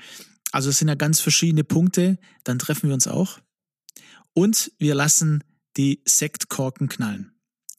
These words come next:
Ganz bewusst. Das heißt, Sie haben eine Sektflasche dabei, äh, und, äh, ähm, vorne am Etikett ist Platz. Warum, werden Sie sich fragen, oder werdet ihr euch fragen jetzt?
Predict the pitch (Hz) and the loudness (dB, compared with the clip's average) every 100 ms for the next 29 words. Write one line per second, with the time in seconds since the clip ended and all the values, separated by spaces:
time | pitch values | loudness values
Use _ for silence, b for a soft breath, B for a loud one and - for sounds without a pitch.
0 | - 190 254 - 214 226 160 - - - | -2 0 0 0 2 4 4 2 0 -2
1 | B B B B 120 - 147 226 247 - | B B B B -2 0 2 2 2 2
2 | - - - 160 180 196 160 143 208 - | 0 -2 0 2 2 2 2 2 0 0
3 | - 196 180 160 143 147 180 226 B B | 0 2 2 0 0 2 2 0 B B
4 | B B - 156 160 165 160 156 - 151 | B B -2 0 0 2 2 2 0 0
5 | 143 143 147 139 139 - 165 190 196 196 | -2 -2 -2 -2 -2 -2 2 2 2 0
6 | - _ - 160 156 - 139 175 190 - | -2 _ -4 -2 0 -2 -2 -2 0 0
7 | - - _ _ _ _ _ - 165 - | 0 -8 _ _ _ _ _ 0 0 0
8 | 147 127 - - - - _ _ _ - | -4 0 0 0 -2 -10 _ _ _ -4
9 | 127 202 175 107 127 131 127 127 - 120 | 0 2 2 0 -2 0 -2 -2 -2 -4
10 | 123 160 151 135 127 127 131 - 139 - | 0 0 0 -2 -2 -2 -2 0 0 -2
11 | 127 143 143 156 - - | -2 -2 0 2 0 -2